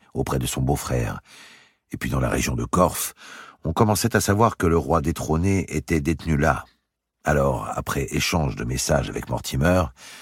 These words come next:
on décida de ramener Édouard à Berkeley.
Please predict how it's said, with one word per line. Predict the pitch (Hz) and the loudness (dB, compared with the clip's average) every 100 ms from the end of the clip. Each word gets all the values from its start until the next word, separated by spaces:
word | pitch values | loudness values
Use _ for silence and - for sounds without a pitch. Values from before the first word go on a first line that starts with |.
| - - - - | -20 -20 -8 0
on | 98 | 2
décida | 101 - - | 2 2 2
de | 92 | 2
ramener | 78 82 80 76 | 2 2 4 2
Édouard | 73 71 71 69 | 2 2 2 2
à | 64 | 0
Berkeley. | 58 - - 53 | -2 -4 -8 -8